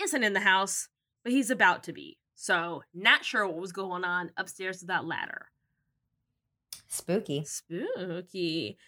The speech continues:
Speaker 1: Um,
Speaker 2: <laughs>
Speaker 1: so he starts, uh, he, like, charging in. He's kinda, like, almost beating up Pacey. But then there's our own little nineteen ninety-eight Rapunzel beating Eddie with a frying pan.
Speaker 2: Ew.
Speaker 1: Yeah. Um,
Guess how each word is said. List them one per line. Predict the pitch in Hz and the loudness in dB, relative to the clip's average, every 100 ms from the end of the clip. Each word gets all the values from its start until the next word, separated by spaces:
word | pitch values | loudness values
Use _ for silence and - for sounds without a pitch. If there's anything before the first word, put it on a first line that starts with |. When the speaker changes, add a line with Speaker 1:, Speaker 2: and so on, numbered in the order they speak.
| - _ - | -20 _ 6
Speaker 1:
Um, | 220 - 202 254 226 190 208 | 10 10 10 8 4 0 -2
Speaker 2:
<laughs> | |
Speaker 1:
so | - 269 | 2 2
he | - 302 | 6 4
starts, | 302 - 320 320 - | 6 4 6 6 6
uh, | 285 226 214 - - _ | 8 10 8 6 -6 _
he, | 339 | 4
like, | 302 - - - | 4 4 -2 2
charging | 381 349 277 330 | 4 6 4 2
in. | 330 311 | 0 0
He's | 247 - | -2 -2
kinda, | 285 277 | 0 0
like, | 240 - | 0 4
almost | 262 320 320 - 196 _ | 6 8 6 2 -6 _
beating | 302 302 320 | -2 0 4
up | 294 - | 2 4
Pacey. | 294 294 302 302 294 - - _ - | 0 0 0 0 -2 -12 -20 _ -6
But | 226 | 0
then | 233 240 | 0 2
there's | 226 220 | 2 4
our | 202 | 6
own | 220 285 | 8 6
little | 302 226 185 | 2 2 0
nineteen | 208 - 381 339 | -2 -4 -4 0
ninety-eight | 262 285 330 359 | 0 2 2 2
Rapunzel | 339 - 285 233 185 180 170 175 - | 0 0 0 0 0 2 0 -2 -4
beating | 262 247 - | -4 -4 0
Eddie | 247 277 330 277 | 0 2 -2 -4
with | 285 | -6
a | 285 | -6
frying | - 233 190 170 170 | -4 2 2 2 -4
pan. | 170 180 160 151 151 156 - _ 349 | -8 -8 -8 -10 -14 -18 -20 _ 6
Speaker 2:
Ew. | 311 233 226 220 - | 8 10 8 4 -6
Speaker 1:
Yeah. | - 117 98 64 55 50 50 - _ _ _ - - - | -8 -6 -4 -6 -4 -4 -8 -12 _ _ _ -20 -20 6
Um, | 226 220 214 196 185 175 | 10 12 12 12 10 4